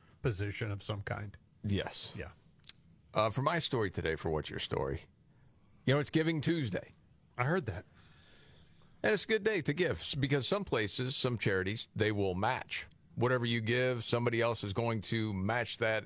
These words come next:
Speaker 2: and it doubles up, and it's a good thing, right?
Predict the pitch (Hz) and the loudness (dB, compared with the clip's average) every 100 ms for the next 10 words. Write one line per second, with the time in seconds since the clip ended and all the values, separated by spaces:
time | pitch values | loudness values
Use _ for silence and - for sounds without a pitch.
0 | 101 98 98 - 104 107 87 98 - 92 | -2 -2 0 0 2 0 2 0 0 -2
1 | 82 - - 90 - - - - - 92 | -2 -2 -2 -2 -4 -8 -12 -16 -2 0
2 | 90 | 0